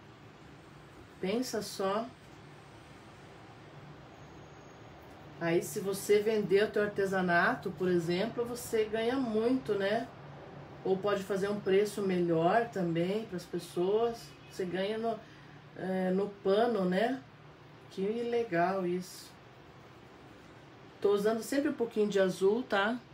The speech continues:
Aqui é muito baratinho, são muito bom. Olha só que beleza. É, porque você tem bastante fábrica, então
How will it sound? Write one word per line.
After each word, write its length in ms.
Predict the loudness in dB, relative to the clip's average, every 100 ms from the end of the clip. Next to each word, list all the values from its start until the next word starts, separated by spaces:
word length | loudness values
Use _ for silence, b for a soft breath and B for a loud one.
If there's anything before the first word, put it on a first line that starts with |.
| -20 -20 -20 -20 -16 -8
Aqui 260 | -4 0
é 40 | 2
muito 260 | 2 0
baratinho, 440 | 0 0 0 -4 -4
são 200 | -2 -2
muito 240 | -4 -4
bom. 240 | -2 -2 -2
Olha 380 | 0 2 2 -2
só 240 | -4 -4
que 200 | -4 -4
beleza. 640 | -2 0 0 0 0 -6 -16 -20 -20 -20 -20 -20 -20 -20 -20 -20 -20 -20 -20 -20 -20 -20 -20 -20 -20 -20 -20 -20 -20 -20 -20 -20 -20 -20 -20 -20 -20 -20 -20 -20 -18 -2
É, 140 | 0
porque 280 | 2 -2 -2
você 160 | -4 -2
tem 180 | 0 2
bastante 460 | 2 0 -2 -2
fábrica, 580 | -4 0 2 2 -2 -2
então 440 | -2 2 2 0